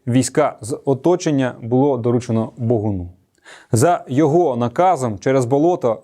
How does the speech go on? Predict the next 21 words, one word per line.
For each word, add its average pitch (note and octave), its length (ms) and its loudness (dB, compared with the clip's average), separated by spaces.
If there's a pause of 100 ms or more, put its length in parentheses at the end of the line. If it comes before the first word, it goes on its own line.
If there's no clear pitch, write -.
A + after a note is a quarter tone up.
(100)
та A2 260 -2
річку C3 340 -2
Пляшівку C3+ 600 -2
з - 60 -14
підручних B2+ 540 -2
засобів C3 560 0 (300)
збудували A#2+ 580 0
переправу, D3 720 0 (180)
якою G3 500 2
було C#3 500 0
виведено A#2+ 420 0
основні B2 400 -2
сили C3+ 320 0
української A#2 500 -2
армії D#3+ 280 0
та A#2+ 100 0
всю F#3 300 -2
полкову B2+ 460 0
артилерію. B2 680 -2 (500)
Для E3 180 2
прикриття C#3 640 0